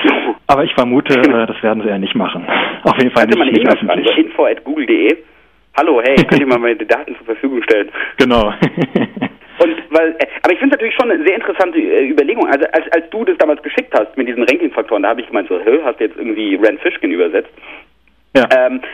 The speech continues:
Speaker 2: aber du hast ja schon einen ganz anderen Approach. Also gut, ich fand diesen Approach von Rand Fishkin auch unglaublich gut. Ja, ich habe
Speaker 1: Auf
Speaker 2: ja auch
Speaker 1: jeden
Speaker 2: selber
Speaker 1: Fall.
Speaker 2: da mitgemacht und ich fand die, finde diesen Approach unglaublich gut. Also dass man praktisch einfach, äh,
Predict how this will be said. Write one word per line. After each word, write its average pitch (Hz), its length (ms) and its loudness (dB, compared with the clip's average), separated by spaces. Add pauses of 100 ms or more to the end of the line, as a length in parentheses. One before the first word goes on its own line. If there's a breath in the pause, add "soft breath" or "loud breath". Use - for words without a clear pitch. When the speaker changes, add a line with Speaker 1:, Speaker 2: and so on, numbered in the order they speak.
Speaker 2:
aber - 100 2
du 151 100 2
hast 165 120 -4
ja 180 80 -2
schon 175 140 0
einen 147 120 0
ganz 160 260 0
anderen - 280 0
Approach. 202 320 0
Also 143 160 2
gut, - 160 -6
ich - 80 -4
fand 147 180 0
diesen 135 300 0
Approach 160 420 0 (180)
von 113 220 -4
Rand 110 300 0
Fishkin - 300 0
auch - 180 -4
unglaublich 208 480 -2
gut. - 240 -4 (260 loud breath)
Ja, 113 180 2 (180 loud breath)
ich - 100 0
habe - 20 6
Speaker 1:
Auf 147 60 0
Speaker 2:
ja 143 40 4
auch - 20 2
Speaker 1:
jeden 104 120 0
Speaker 2:
selber 139 160 2
Speaker 1:
Fall. 110 100 2
Speaker 2:
da 98 40 -6
mitgemacht - 440 -4 (320 loud breath)
und 139 120 2
ich 135 80 -2
fand - 180 0
die, 139 180 -8
finde 160 200 0
diesen 135 240 0
Approach 135 220 0 (100)
unglaublich 156 340 0
gut. 143 160 -2
Also - 140 0
dass 117 160 -2
man 120 100 -2
praktisch 123 360 -2
einfach, 127 480 0
äh, 110 360 0